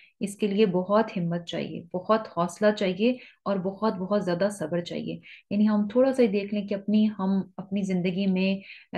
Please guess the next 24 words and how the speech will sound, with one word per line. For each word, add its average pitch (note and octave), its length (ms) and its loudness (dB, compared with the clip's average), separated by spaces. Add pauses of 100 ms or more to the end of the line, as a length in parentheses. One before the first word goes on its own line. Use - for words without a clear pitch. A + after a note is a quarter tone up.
(400)
यानी F#3 200 0
डेली F#3 260 2
लाइफ F#3+ 360 2
में F3+ 120 -2
भी F#3 80 -4
क्या F#3 180 -2
होता E3 260 -4
है A#3 60 0
कि A#3+ 120 0
हम G#3 420 0
तो A#3 180 4
ये A3 300 2
चीज A3 360 -8
तसव्वुर G3+ 360 0
भी B3+ 120 4
नहीं A#3+ 120 6
कर G3+ 100 2
सकते, G3 360 -6
कोई, G3 140 -4
कोई G3+ 160 -4
हमारे F3+ 260 0
साथ F#3+ 140 -2
बुरा F3 260 2
करे A3 380 2